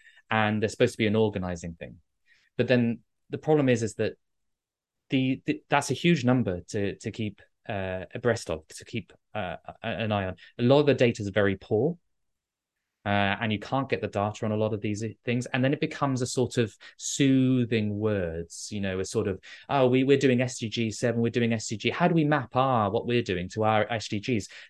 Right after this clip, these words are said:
then it's just a categorization approach. You know, unless you're doing the five main sort of implementations that I mentioned earlier, unless you're finding ways to make an impact in those areas, I don't see the real,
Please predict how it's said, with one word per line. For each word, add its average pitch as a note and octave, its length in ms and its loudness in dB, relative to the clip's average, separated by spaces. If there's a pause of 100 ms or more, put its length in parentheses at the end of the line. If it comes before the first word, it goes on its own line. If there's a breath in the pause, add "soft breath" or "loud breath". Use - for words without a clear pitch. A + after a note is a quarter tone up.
then A3 100 0
it's A3 80 -8
just A3 160 -2
a - 20 -4
categorization A#2+ 880 -2
approach. - 460 -14 (580)
You A2+ 80 0
know, G#2 80 2 (200 loud breath)
unless D#3 300 4
you're F#3 100 6
doing C3 520 4 (1080)
the A2 520 0
five C#3 580 2 (140)
main A#2 640 4
sort A2 240 2
of G2 180 0 (140)
implementations A2 640 2
that - 80 -2
I - 40 -4
mentioned G2 320 -2
earlier, G2 540 0
unless C3+ 260 0
you're C#3 120 4
finding A#2+ 340 2
ways G#2+ 320 2
to G#2 160 -2
make G#2+ 260 -2
an G#2+ 80 -2
impact G#2 380 -4
in G2 100 0
those G2 180 0
areas, F2+ 600 -2 (680)
I B2+ 100 -6
don't C3+ 160 0
see A#2+ 500 -2 (240)
the G2 340 -4
real, G#2+ 540 2